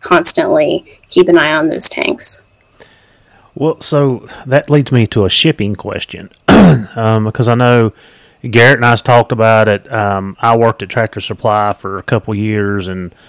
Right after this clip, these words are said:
Speaker 2: you know, we talk about the shots, how if they're not handled right, they're in, they're, they're basically like shooting water in your dogs. So
Speaker 1: Right.
Speaker 2: when you guys ship it to them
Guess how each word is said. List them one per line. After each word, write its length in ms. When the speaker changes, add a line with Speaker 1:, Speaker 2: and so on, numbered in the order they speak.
Speaker 2:
you 100
know, 60
we 100
talk 220
about 200
the 80
shots, 680
how 240
if 80
they're 140
not 260
handled 400
right, 440
they're 200
in, 200
they're, 240
they're 160
basically 540
like 220
shooting 360
water 300
in 80
your 100
dogs. 460
So 380
Speaker 1:
Right. 280
Speaker 2:
when 300
you 160
guys 320
ship 340
it 140
to 260
them 520